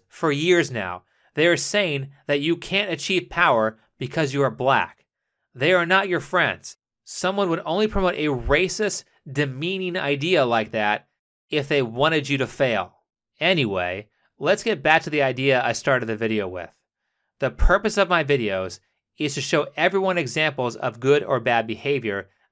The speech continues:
that are easy to spot. Just like when you learn a new skill, you are always gonna start with the basics, and then later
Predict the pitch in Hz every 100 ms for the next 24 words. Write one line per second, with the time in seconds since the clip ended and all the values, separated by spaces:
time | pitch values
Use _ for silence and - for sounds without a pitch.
0 | - 123 123 - 151 147 139 113 - -
1 | 110 90 _ _ _ _ - 131 160 185
2 | - 190 185 170 160 156 143 160 156 135
3 | 127 - 190 151 107 110 - - 143 143
4 | 139 156 185 180 156 135 165 135 123 110
5 | 147 147 135 110 - 131 147 143 131 202
6 | 170 113 104